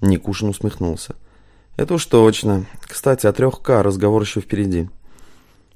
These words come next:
Кроме указанных дел, раскрыто семнадцать мелких, связанных с незаконной торговлей оружием непосредственно в войсковых соединениях. Идёт непрерывный процесс оснащения разномастных мини-армий в городах России.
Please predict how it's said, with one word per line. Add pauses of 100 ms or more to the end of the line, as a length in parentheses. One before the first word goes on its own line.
Кроме
указанных
дел,
раскрыто
семнадцать
мелких,
связанных
с
незаконной
торговлей
оружием (340)
непосредственно
в
войсковых
соединениях. (400)
Идёт
непрерывный
процесс
оснащения
разномастных
мини-армий (260)
в
городах
России.